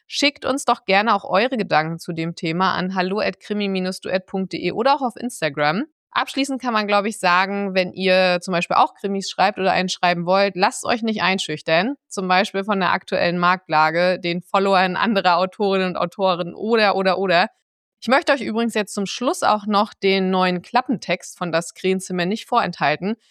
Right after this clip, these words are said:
Falls ihr, äh, das noch nicht mitbekommen habt oder das vielleicht auch eure erste Folge Krimi-Duett ist, wir haben nämlich immer noch schönen Hörerzuwachs. Genau, dann wisst ihr auch mal, über welches Buch wir hier überhaupt gerade auch so viel gesprochen haben.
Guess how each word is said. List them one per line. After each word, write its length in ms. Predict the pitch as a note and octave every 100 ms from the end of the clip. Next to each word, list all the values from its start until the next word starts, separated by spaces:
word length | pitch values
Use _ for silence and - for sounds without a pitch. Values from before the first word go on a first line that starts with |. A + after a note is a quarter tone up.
| _ _ -
Falls 320 | A3 B3 -
ihr, 400 | A3 A3 A3 G#3+
äh, 140 | G3 G3
das 180 | G3
noch 80 | G3
nicht 120 | G3+
mitbekommen 460 | C4 - C4+ G#3 A3
habt 180 | G#3 -
oder 240 | D4+ G4
das 160 | G#3+ -
vielleicht 240 | G#3+ A3
auch 100 | G3+ -
eure 220 | G3 F#3
erste 320 | A#3+ - B3+
Folge 300 | - D#3 D3
Krimi-Duett 480 | - D#3+ D3+ D#3+ D3+
ist, 300 | F#3 A3+ -
wir 180 | F#3+ F#3+
haben 220 | F#3+ G3
nämlich 280 | F#3+ F#3+ -
immer 180 | A#3
noch 160 | G#3 G#3
schönen 500 | - A3 G#3+ G3+ F#3+
Hörerzuwachs. 760 | A#3+ A#3 F#3 - D#3 F3+ - - _ _ _
Genau, 180 | C#4+ B3
dann 140 | F3 F#3
wisst 180 | - -
ihr 60 |
auch 100 | G3+
mal, 120 | G#3+
über 180 | F#3 F#3+
welches 300 | F#3 G#3+ A3
Buch 220 | - A3+ -
wir 380 | F3+ G3 F#3+ F#3
hier 260 | F#3 G3
überhaupt 540 | F3+ E3+ F3 F3 F3 -
gerade 520 | F3+ - D3+ D3+ -
auch 160 | F3 -
so 160 | F#3 F#3
viel 280 | - D3 E3
gesprochen 600 | A#3+ - - F#3 D#3 D3+
haben. 200 | -